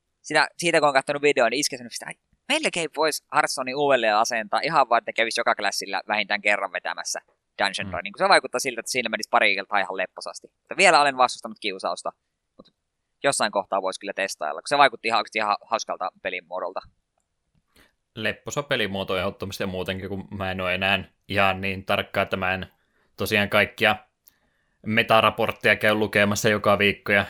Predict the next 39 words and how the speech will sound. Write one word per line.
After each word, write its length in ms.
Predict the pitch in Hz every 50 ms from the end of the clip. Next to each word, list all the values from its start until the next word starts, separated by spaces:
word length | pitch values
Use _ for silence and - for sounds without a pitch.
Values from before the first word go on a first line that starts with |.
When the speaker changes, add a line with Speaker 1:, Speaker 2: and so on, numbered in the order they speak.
| - -
Speaker 2:
ennen 220 | - 95 95 95 -
kaikkea 420 | - - 98 95 - - - 101
YouTube-kanavia 880 | 95 95 95 87 98 - 98 92 - 110 101 98 98 92 101 98 95 95
enää 220 | 98 95 98 101
seuraa 340 | 98 104 95 92 95 98 95
ja 120 | 95 92 90 - _ _ _ _ _ -
kaikki 320 | - 90 85 - - 92 90
noi 260 | 90 90 90 90 87 - _ _ -
H 80 | - 92 90 90 95
S-podcastitkin 880 | - 92 - 98 95 90 - - 98 92 - - 95 - - 101 95
on 140 | 92 95 95
jo 100 | 98 95 - _ _ _ _ _ _ _ _ _ _ _ _
pudottanut 540 | - 101 92 98 95 92 - - 101 98 98 -
kuuntelusta 540 | - 101 98 98 95 104 95 98 - - 101
pois, 340 | - 104 101 101 101 -
niin 160 | 107 101 98 - - -
en 180 | 98 98 101
oo 60 | 101
sillä 360 | 98 - 113 101 104 101 101 101
enää 260 | 101 101 101 98 98
ajan 280 | 104 98 98 101 95
tasalla, 340 | - 95 - 104 95 92 92
mitenkä 380 | 92 92 85 92 95 92 101 95 - _ _ _ - _ _ _ _ _ _
siellä 380 | - - - 95 92 95 95 - - _ _ _
asiat 380 | - 110 107 - 120 110 104 -
tapahtuu 480 | - 120 - 120 110 98 - - 110 98
tällä 260 | - 104 101 101 101
hetkellä, 340 | 104 101 - - 107 110 113
niin 140 | 110 151 -
toi 160 | - 131 117
on 60 | 113 104
helppo 280 | 101 101 - - 107
sitten 320 | - 110 - - - - - - _ -
mennä 220 | 98 92 95 95
ihan 200 | 95 92 95 92
vaan 160 | 92 92 95
tietokonetta 600 | - 95 92 90 98 95 101 95 92 - - 98
vastaan 360 | 95 92 87 - - 101 92 87
pelaamaan. 480 | - 92 90 90 90 90 98 104 -